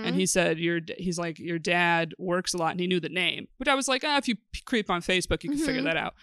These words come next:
Speaker 1: But he's like, "Tell your mom, your mom's the one that can get him to slow down, and he should slow down and, and not work as much and blah, blah, blah." And I was like, "Okay." And he was like, "I'm not saying the chest pains will freak you out," she said, "but he should just, like,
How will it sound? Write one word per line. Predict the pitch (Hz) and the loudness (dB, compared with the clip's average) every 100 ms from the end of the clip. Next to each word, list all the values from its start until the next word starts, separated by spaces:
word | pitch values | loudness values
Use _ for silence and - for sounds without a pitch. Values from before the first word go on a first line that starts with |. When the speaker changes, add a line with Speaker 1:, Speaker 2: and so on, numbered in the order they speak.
| - - | -16 -8
Speaker 1:
But | 220 | -4
he's | 196 175 | -2 -2
like, | 175 156 - _ _ - | -4 -6 -12 _ _ 0
"Tell | 254 311 | 2 4
your | 302 | 4
mom, | 254 220 220 214 202 | 4 2 2 0 -2
your | 185 | -2
mom's | 190 214 208 | 0 0 0
the | |
one | 202 | -2
that | 196 | -2
can | 196 | 0
get | 185 | -2
him | 180 | -2
to | 165 | -2
slow | - 185 | -2 -2
down, | 180 175 170 | 0 0 -2
and | 160 175 | -4 -6
he | 170 | -4
should | 170 | -4
slow | - 175 | -2 -2
down | 160 151 151 | 0 -2 -4
and, | - | -6
and | - | -8
not | 156 151 | -8 -6
work | 170 165 | -6 -8
as | 160 | -10
much | 160 - | -8 -6
and | 208 | -8
blah, | 180 143 | -6 -6
blah, | |
blah." | 147 120 107 _ _ _ _ 196 | -4 -6 -8 _ _ _ _ -18
And | |
I | 208 | -10
was | 185 | -8
like, | - - | -8 -8
"Okay." | 226 - 156 | -6 -2 0
And | 170 | 2
he | 214 | 2
was | |
like, | 190 | 2
"I'm | 190 | 2
not | 226 247 | 2 4
saying | 269 | 2
the | 233 | 4
chest | 220 - | 2 2
pains | 208 175 | 0 0
will | |
freak | - 196 190 | -2 -2 0
you | 175 | 0
out," | 160 | 0
she | - | -2
said, | 156 165 160 | -4 -6 -2
"but | 170 151 _ _ _ | 0 -2 _ _ _
he | - | 0
should | 208 - 196 | 2 4 2
just, | 175 180 | 2 -2
like, | 185 170 | 0 -2